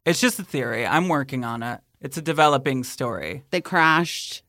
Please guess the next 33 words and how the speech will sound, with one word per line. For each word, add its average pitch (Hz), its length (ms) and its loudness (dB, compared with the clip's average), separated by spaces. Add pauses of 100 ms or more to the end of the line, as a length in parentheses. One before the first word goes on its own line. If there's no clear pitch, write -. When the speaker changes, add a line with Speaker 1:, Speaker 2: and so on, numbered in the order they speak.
(140)
Speaker 2:
They 160 160 0
were 156 640 -4
driving 147 360 0
erratically, 139 800 0 (460)
late 151 260 -4
for 175 100 -4
the 160 80 0
show. 156 500 -4 (320)
But 208 80 -2
is 202 100 -4
there 214 140 2
anyone 202 380 2
in 185 180 4
the 196 80 2
Blue 202 220 2
Man 196 280 8
Group 175 280 2
that's - 300 0
eight 170 260 2
to 175 120 -2
ten 165 320 2
feet 143 220 -6
tall? 110 440 -6
Now 202 260 6
I'm 214 200 6
Googling 143 480 0
because 180 260 2
I, 175 320 4
'cause 190 160 2
I 170 100 6
had 165 180 4
to 156 60 2
know. 135 340 0